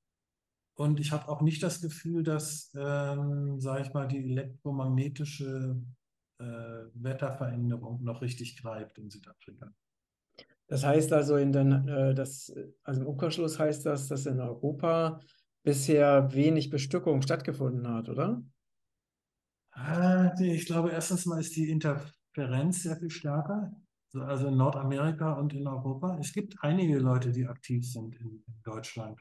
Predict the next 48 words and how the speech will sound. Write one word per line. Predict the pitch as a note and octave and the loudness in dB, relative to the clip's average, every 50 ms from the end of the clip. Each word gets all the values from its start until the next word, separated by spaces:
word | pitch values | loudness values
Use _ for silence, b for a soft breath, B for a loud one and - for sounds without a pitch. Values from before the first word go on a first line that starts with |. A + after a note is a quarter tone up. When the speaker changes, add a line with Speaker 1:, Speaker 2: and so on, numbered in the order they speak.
| _ | _
Speaker 1:
und | A2 A2 A2 _ _ _ | -20 -20 -20 _ _ _
in, | A2 G#2+ _ _ - | -20 -20 _ _ -12
in, | A#2 A#2 A#2+ A#2+ - - A2 G#2+ G#2 G#2 - _ _ _ _ _ _ _ _ _ _ _ _ _ _ _ _ _ _ _ - | -10 -10 -10 -12 -14 -16 -16 -16 -18 -20 -20 _ _ _ _ _ _ _ _ _ _ _ _ _ _ _ _ _ _ _ -10
in | B2 A#2+ A#2+ | -6 -4 -2
Mitteleuropa, | A#2+ B2 B2 B2+ B2 B2 A#2+ A#2+ A#2+ A#2 B2 B2 B2 A#2+ A2+ A2+ | -2 -2 0 0 0 2 2 0 0 0 0 -2 0 -2 -2 -4
von | - A#2 A#2 A#2 | -4 -6 -6 -6
denen | A#2 A#2 A#2 A#2 | -4 -6 -6 -6
ich | A#2 - - - | -8 -10 -12 -8
weiß. | A#2+ A2+ A#2+ D3 F#3 G#3 G3 - C#3+ | -6 -2 0 0 0 0 -2 -4 -4
Aber, | C#3+ C3+ C3+ C3 C3 B2+ B2+ B2+ C3 C3+ | -2 0 2 2 4 2 2 0 -2 0
ähm, | C3 B2+ B2+ B2 B2 B2 B2 | 2 4 4 4 4 2 0
es | C3 B2+ | -2 -4
ist | D3+ D3+ - D3 | -6 -8 -6 -6
auch | D3+ D3 D3+ | -6 -2 0
nie | D#3 E3 F#3+ G3+ F#3+ F3+ F#3+ F#3 - - - _ _ _ _ _ _ _ _ _ _ _ _ _ _ _ _ _ | 2 2 2 2 0 0 -2 -4 -10 -12 -14 _ _ _ _ _ _ _ _ _ _ _ _ _ _ _ _ _
das | - D3 - - - | -6 -6 -6 -6 -8
Ziel | - F#3+ G3+ G3 | -6 -4 -4 -2
gewesen | F#3+ F#3 D#3+ F3 F3 F3 E3+ E3 F3 E3+ | 0 0 0 0 0 0 0 -2 -2 -2
oder | D#3 D#3 D3+ D3+ D3 C#3+ | -2 -2 -2 -2 -4 -4
auch, | D3 D3 - - - - - _ C3 B2+ | -4 -6 -6 -10 -14 -16 -18 _ -16 -12
äh, | C3+ C#3 C3+ C3+ | -10 -8 -8 -6
gelungen, | C#3 C#3 C3+ D3 D#3 E3 E3 D#3+ D#3 C#3+ | -6 -4 0 2 4 4 6 4 4 4
dass | C#3+ - D3+ | 2 0 0
man | D3 C#3+ C#3 | 0 0 0
das | C#3 C3 - | 0 -4 -4
irgendwie | C#3 C#3+ C3+ B2+ D3+ D3 | -4 -4 -4 -4 -4 -4
koordinieren | - C#3+ C3+ C3 B2+ B2+ B2 B2 B2+ B2+ C3 B2+ B2+ | -2 -2 0 2 4 4 6 8 8 8 8 6 6
kann. | B2 B2 B2 - G#2+ | 4 4 0 -6 -6
Das | G#2+ - - - - | -8 -10 -12 -14 -10
geht | - B2+ C3 B2+ | -8 -6 -6 -6
auch | B2 A#2 - - | -6 -8 -8 -8
gar | A#2 B2 | -8 -8
nicht. | A#2 B2 - | -8 -10 -10
Solche | - A#2 A#2 - B2 | -10 -8 -6 -4 -4
Gruppen | A#2+ A#2 C3+ C3 C3+ C#3 B2 | -2 -2 -2 -2 0 0 2
werden | B2 B2 B2 B2 | 4 4 6 4
auch | B2 B2 B2+ | 4 2 0
immer | C3 B2+ B2 B2+ | -2 -4 -2 -2
wieder | C3 A#2+ A#2+ A#2 | -2 -4 -4 -4
infiltriert | A#2+ A#2+ A#2+ - A#2+ A#2 A#2+ - - D#3+ E3 E3 D3+ D3 D3 D3 | -4 -6 -6 -6 -6 -8 -8 -6 -4 -2 0 0 0 0 -2 -2
und | B2 B2 | -4 -4
dann | A#2+ A#2 A#2 - | -4 -4 -6 -8
kommen | - C3 A#2+ A#2+ B2 A#2 A#2+ A#2+ - - - | -6 -4 -2 0 0 -2 -4 -6 -10 -8 -6
irgendwelche | B2+ B2+ B2 A#2+ A#2+ - - | -4 -2 -2 -2 -2 -4 -6
Leute, | - B2 B2 B2+ B2 B2 | -6 -4 -2 -2 -2 -4
die | A#2 A#2 A#2 | -6 -8 -8
das, | A#2 A#2 A#2 B2 - - - - | -8 -8 -10 -10 -12 -14 -12 -10
äh, | A#2+ A#2 | -10 -10